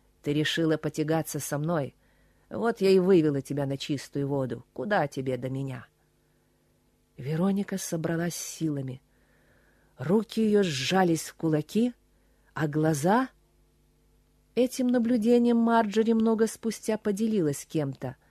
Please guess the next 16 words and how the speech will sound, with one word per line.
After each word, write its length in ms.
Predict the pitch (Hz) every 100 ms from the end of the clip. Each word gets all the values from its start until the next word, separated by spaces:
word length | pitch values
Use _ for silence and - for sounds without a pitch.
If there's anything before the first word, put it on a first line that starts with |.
| _ _ _
зловеще 1160 | - 117 135 143 151 160 240 - - - 208 214 _ _ -
сузились. 880 | - - - 156 131 123 107 - - _ _ _ _ _ _ _ _ _ _ _ _ _ _ _ _ _ _ _ _ _ _ _ -
Через 360 | 240 262 269
двадцать 600 | 233 262 302 330 - 294
минут 460 | 294 294 285 302 302
мастер 520 | 269 277 294 - 285
повернул 540 | - 262 254 262 277 269
Веронику 580 | 254 254 262 254 240
лицом 460 | 240 240 - 240 226
к 60 | 208
зеркалу, 800 | 190 220 202 185 180 175 160 - _ _ _
и 120 | - 226
она 340 | 233 226 233
содрогнулась, 1200 | - 214 196 202 202 190 202 202 170 147 - - - _ _ _ _ -
увидев 520 | 151 156 165 151 147
размеры 640 | 147 139 147 151 143 135